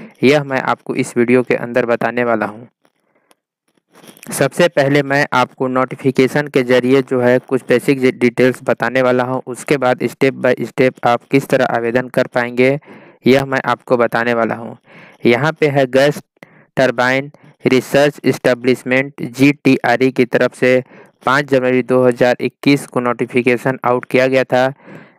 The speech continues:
जिसमें आवेदन करने का link जो है आज सात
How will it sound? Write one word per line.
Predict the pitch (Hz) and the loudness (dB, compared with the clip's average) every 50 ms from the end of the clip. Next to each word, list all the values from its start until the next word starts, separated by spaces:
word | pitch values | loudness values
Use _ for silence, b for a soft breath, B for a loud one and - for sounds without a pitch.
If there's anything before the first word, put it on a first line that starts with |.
| B - | B 0
जिसमें | 120 131 135 - 151 156 156 | 2 2 2 2 0 -2 -2
आवेदन | 151 143 127 127 131 123 123 143 139 | 0 0 0 0 0 0 0 -2 -2
करने | - - 127 123 127 131 131 | -2 -2 -2 0 0 -2 0
का | - 123 123 | 0 2 2
link | 120 120 123 131 135 131 | 2 2 0 0 -2 -4
जो | 127 - 123 117 | -2 0 0 2
है | 117 123 123 127 - - | 4 4 2 2 0 0
आज | - 123 127 131 123 | -2 0 0 0 -2
सात | - - - 131 131 | -2 -2 -2 -2 -2